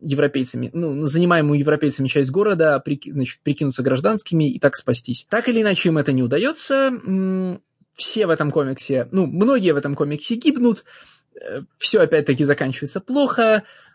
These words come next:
А, слова «мизери порно» уже были пере-, произнесены. Не, не уверен, что они к ним напрямую к этому комиксу относятся, но мы щас, видимо, об этом будем,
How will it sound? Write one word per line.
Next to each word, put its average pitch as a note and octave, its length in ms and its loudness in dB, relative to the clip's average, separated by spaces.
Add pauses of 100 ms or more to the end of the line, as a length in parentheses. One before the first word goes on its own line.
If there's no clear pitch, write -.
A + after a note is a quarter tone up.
(380)
А, D3 480 0 (680)
слова F#3 320 0
«мизери F3+ 320 4
порно» E3 280 0
уже D#3+ 160 2
были D#3 220 2
пере-, D#3 280 -4 (340)
произнесены. G#3+ 840 0
Не, G3 240 0
не A3+ 540 -2
уверен, G#3+ 320 2
что - 140 -2
они F3 140 2
к - 80 -6
ним F3 180 0
напрямую E3+ 360 0
к C#3+ 60 0
этому D3 200 0
комиксу C3+ 340 -2
относятся, F#3+ 580 -2
но D#3+ 200 -2
мы C#3 100 0
щас, B2 200 -4
видимо, A#2 220 -2
об A#2 60 2
этом B2 200 0
будем, D#3+ 180 -6